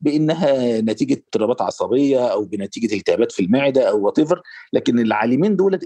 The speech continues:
قدروا يكتشفوا ويطوروا نظرية جديدة. كانت لأول مرة إن المسؤول عن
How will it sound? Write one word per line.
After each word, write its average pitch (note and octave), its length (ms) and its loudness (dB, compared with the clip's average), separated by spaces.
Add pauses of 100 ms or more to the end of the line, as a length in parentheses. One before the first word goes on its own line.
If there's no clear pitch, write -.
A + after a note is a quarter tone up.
(180)
قدروا C#3 220 -2
يكتشفوا C3+ 460 -2
ويطوروا C3+ 440 0
نظرية B2+ 420 2
جديدة. A2+ 440 -4
كانت C#3 300 -2
لأول D3+ 340 0
مرة D#3 320 -2 (400)
إن A2+ 180 0
المسؤول A2 920 0
عن G2 520 0